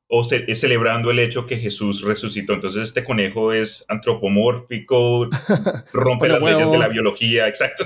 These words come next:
Speaker 1: Yo
Speaker 2: Sí,
Speaker 1: like,
Speaker 2: sí, sí.
Speaker 1: ¿quién escribió este, este, esta celebración? Este man tuvo que estar en algo, eso te lo juro.
Speaker 2: <laughs> Sí,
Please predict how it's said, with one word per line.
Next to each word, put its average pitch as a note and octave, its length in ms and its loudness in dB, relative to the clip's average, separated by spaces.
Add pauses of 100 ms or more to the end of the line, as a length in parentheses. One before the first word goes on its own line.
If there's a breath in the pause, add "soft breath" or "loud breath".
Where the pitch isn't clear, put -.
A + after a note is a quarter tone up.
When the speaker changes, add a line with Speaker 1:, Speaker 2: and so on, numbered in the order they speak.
Speaker 1:
Yo D3 100 2
Speaker 2:
Sí, C#3 60 4
Speaker 1:
like, C#3 200 0
Speaker 2:
sí, C3+ 180 -10
sí. C#3+ 100 -8 (600)
Speaker 1:
¿quién E3 160 0
escribió F#3 460 2
este, D#3 380 0
este, C#3+ 400 0
esta C#3 240 0
celebración? B2 500 0
Este A#2 160 -2
man A#2 120 0 (100)
tuvo C3 160 2
que - 60 -8
estar G2 200 -2
en G2+ 120 2
algo, - 360 -4
eso G2+ 200 -8
te A#2 120 0
lo F2 80 2
juro. D3+ 380 2
Speaker 2:
<laughs> - 40 -20 (360 loud breath)
Sí, E3+ 300 0